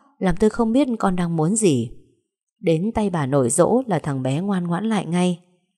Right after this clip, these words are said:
Cún thân thiết với bà nội một cách kỳ lạ. Thấy bà là đòi bế, được bà cưng nựng cười rất khoái, khúc khích, nghe rất vui tai. Sáng nào Cún dậy sớm, bà Mỹ cũng dậy theo.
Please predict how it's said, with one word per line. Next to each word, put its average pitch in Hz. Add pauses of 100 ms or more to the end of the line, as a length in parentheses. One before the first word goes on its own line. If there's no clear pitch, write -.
(300)
Cún 175
thân 190
thiết 240
với 220
bà 170
nội 131
một 139
cách 247
kỳ 156
lạ. 127 (360)
Thấy 180
bà 202
là 143
đòi 135
bế, 156 (260)
được 180
bà 151
cưng 214
nựng 151
cười 139
rất 240
khoái, 185 (220)
khúc 269
khích, 302 (160)
nghe 151
rất 214
vui 156
tai. 147 (1300)
Sáng 175
nào 185
Cún 160
dậy 202
sớm, 175
bà 156
Mỹ 147
cũng 202
dậy 185
theo. 165